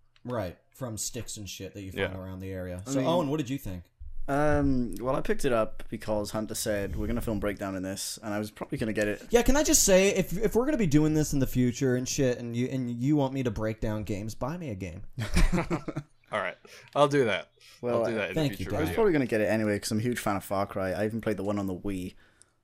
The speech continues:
Speaker 3: Uh, do not do that. It was,
Speaker 2: There was one on the Wii?
Speaker 3: Yeah, it was awful. Don't do that. Uh, yeah, so I, I've played, like, pretty much all the Far Cries, and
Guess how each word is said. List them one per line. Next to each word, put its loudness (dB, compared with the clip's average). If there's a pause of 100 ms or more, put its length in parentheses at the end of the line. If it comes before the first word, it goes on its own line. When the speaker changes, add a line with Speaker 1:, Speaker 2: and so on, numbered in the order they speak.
(240)
Speaker 3:
Uh, 0
do -6
not 0
do -4
that. -2
It -8
was, -6
Speaker 2:
There 0
was -2
one -2
on -6
the -6
Wii? -6
Speaker 3:
Yeah, 0
it 0
was -4
awful. -4
Don't -8
do -6
that. -6 (1040)
Uh, 0
yeah, 0
so -2
I, -2 (220)
I've -4
played, -2
like, -6
pretty -4
much -2
all 0
the -4
Far 0
Cries, -4
and -8